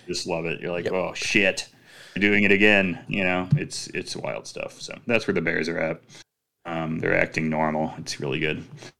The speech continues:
Speaker 1: Uh, all right. All right, I got some more beer news for you. This was good.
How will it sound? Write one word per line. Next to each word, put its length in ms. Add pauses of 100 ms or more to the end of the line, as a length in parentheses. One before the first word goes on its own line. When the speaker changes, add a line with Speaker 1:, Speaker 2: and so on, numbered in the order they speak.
(1000)
Speaker 1:
Uh, 400
all 80
right. 220 (800)
All 80
right, 100
I 60
got 100
some 140
more 240
beer 340
news 280
for 260
you. 260
This 200
was 100
good. 320